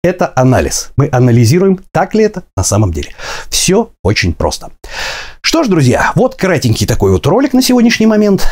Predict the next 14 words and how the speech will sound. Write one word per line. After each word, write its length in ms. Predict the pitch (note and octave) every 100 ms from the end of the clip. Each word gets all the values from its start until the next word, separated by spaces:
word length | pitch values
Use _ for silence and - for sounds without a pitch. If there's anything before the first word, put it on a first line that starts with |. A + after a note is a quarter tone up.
| -
А, 240 | C3 C3+ B2
я 240 | E3+ C#3
ввёл 360 | G#2 A2+ E3 A#2+
вас 260 | D#2+ - -
в 120 | -
понятие 380 | C#3 A#2+ D#2+ D2+
когнитивные 520 | F2 A#2 G#2+ G2+ G2
искажения 460 | - B2 E3+ A3
и 60 | D3+
почему 460 | F3+ D3 G3+ A3 G3+
нам 220 | A#2 F#2+
стоит 560 | - A#2+ G2+ D2+ - -
это 200 | F#2+ E2+
всё 220 | -